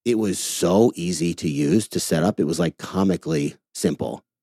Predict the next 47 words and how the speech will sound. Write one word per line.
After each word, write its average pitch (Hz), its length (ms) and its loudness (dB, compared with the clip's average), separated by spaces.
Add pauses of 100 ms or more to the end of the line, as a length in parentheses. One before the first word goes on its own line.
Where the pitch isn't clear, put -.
(200)
And 147 280 8
a 113 60 2
lot 117 180 6
of 127 100 2
people 135 220 4
are 127 40 4
concerned 123 360 4
with 123 120 0
privacy, 113 680 2
as - 160 -2
they 123 100 4
should 104 300 2
be. 110 280 2 (120)
But 131 220 2
with 113 180 2
this, 147 320 4
you 123 120 6
get 123 180 2
complete 127 500 -2
control 120 460 2
over 104 160 2
who 92 100 2
has 101 180 2
access 95 340 0
to 104 100 2
your 95 100 4
photos. 92 480 2
And 127 380 4 (340)
it's - 180 -4
more 123 240 4
secure 127 480 4
to 92 120 -4
let 101 180 2
these 110 180 0
things 107 280 0
run 98 220 2
on 98 100 2
the 95 60 0
frame 117 480 4
than 113 100 4
it 104 80 6
is 101 120 4
to 95 80 0
send 90 240 2
them 90 120 2
via 82 240 4
email. 120 440 -2